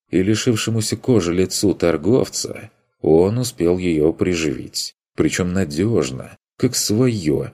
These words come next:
чтобы не отобрали. Во всю глотку вопил Матрёшкин, пугая прохожих анатомическим атласом оголённых мышц лица. "Больше не теряй",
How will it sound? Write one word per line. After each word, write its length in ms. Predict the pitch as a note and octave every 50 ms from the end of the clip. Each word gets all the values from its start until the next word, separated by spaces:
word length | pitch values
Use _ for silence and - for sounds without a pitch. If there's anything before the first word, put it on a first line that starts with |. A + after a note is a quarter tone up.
| _ _
чтобы 460 | _ - - - - G2+ D2+ C#2+ C#2+
не 160 | D2 E2 F#2 G#2
отобрали. 840 | G#2 G#2 - A#2+ G2+ G2+ E2 C2+ B1+ C2 B1 G1+ G1+ - - - _ _ _ _ - C3+ D3 D#3+ E3 D#3+ D#3 D#3 D3+ D3+ D#3 D3+ D3 D3 C#3 C3+ C#3 C#3+ C#3 C3+ C3 B2+ B2 B2 B2+ A#2+ A#2+ A#2+ A#2 A2 G#2 G#2 F#2+ E2+ E2 D2+ D2+ - _ _ _ _ _
Во 220 | - D2 D2+ D2
всю 200 | C#2 - - D#2
глотку 460 | C#2+ C#2 D#2 G#2 G#2+ - - - D2+
вопил 420 | C#2+ C#2+ D2+ D2 - D#2+ D#2+ D#2 D#2
Матрёшкин, 840 | D#2 D#2+ D2+ - - F2+ F2+ E2 - - - C#2 - - - - _ _ _ _ _
пугая 460 | F#2+ G2+ F#2+ F#2 G#2 F#2 D#2+ D2+ C#2+
прохожих 680 | - - F2 E2+ - - A2 F#2+ C#2+ C#2+ C#2 C2 - - -
анатомическим 960 | - E2 E2+ D#2+ D2+ - E2 D#2 D#2 D2 - - D#2+ - - - D#2 D#2 - -
атласом 720 | A2+ G#2+ - D#2+ D2 C2+ - - - C#2+ C#2 C2+ C2+ - _ _
оголённых 720 | - G2+ F#2+ F2 G#2 A2 G#2 F#2 D#2 C2+ C2+ C#2+ C2+ - -
мышц 400 | F2 D#2+ C#2+ C2+ - - - -
лица. 580 | C#2 D2+ D#2+ - - - - - - - - _ _ _ _ _ _ _ _ _ _ _
"Больше 420 | - C#2 D2 F2+ G2 F2 - - F2
не 140 | F2+ F2+
теряй", 540 | - - F2+ D#2+ C#2+ C2 C2 C2+ - - -